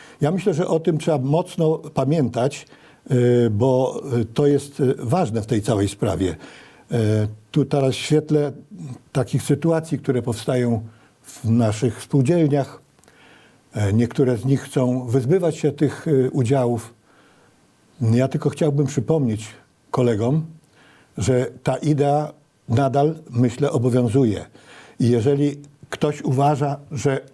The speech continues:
<clears throat> spółdzielnie osiągają zbyt małe profity, no to właśnie myli się. Bo jeśli one osiągają zbyt małe profity, to znaczy, że mieszkańcy nie muszą płacić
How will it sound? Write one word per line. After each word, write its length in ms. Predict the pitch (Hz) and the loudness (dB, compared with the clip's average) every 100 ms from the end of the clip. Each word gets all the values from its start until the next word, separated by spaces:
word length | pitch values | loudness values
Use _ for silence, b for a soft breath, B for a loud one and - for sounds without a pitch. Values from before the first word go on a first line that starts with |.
| - | -4
<clears throat> 960 | 208 175 135 - - _ _ _ - - | 0 0 -2 -6 -20 _ _ _ -20 -6
spółdzielnie 440 | 120 107 139 160 | 0 2 2 2
osiągają 540 | 147 156 135 147 151 | 2 2 2 2 0
zbyt 240 | 143 143 139 | 0 -2 0
małe 220 | 143 156 | 2 2
profity, 560 | 156 143 220 151 98 - - B B B B B B | 0 0 0 0 -6 -6 -18 B B B B B B
no 140 | 110 113 | -2 0
to 140 | 147 | 0
właśnie 640 | 117 127 - 135 143 143 135 - _ _ _ - | 0 -2 -2 0 2 0 -4 -14 _ _ _ 0
myli 320 | 156 226 135 | 2 2 0
się. 240 | - 87 78 _ _ b b b b | -4 -8 -8 _ _ b b b b
Bo 100 | 117 | 2
jeśli 260 | 123 151 | 2 2
one 160 | 139 156 | 2 2
osiągają 440 | 131 143 139 143 127 | 0 2 2 2 0
zbyt 300 | 123 123 117 | 0 -2 0
małe 260 | 147 139 | 2 2
profity, 420 | - 123 123 233 | 0 -2 0 0
to 160 | 226 175 | 0 0
znaczy, 340 | 127 139 175 | 0 -2 -2
że 220 | 123 147 147 B B - | 0 0 0 B B 0
mieszkańcy 600 | 151 151 160 139 139 208 | 0 2 0 0 0 0
nie 140 | 190 | 4
muszą 360 | 147 139 151 147 | 4 4 2 -2
płacić 600 | 143 135 104 - 143 | 2 0 0 -4 -6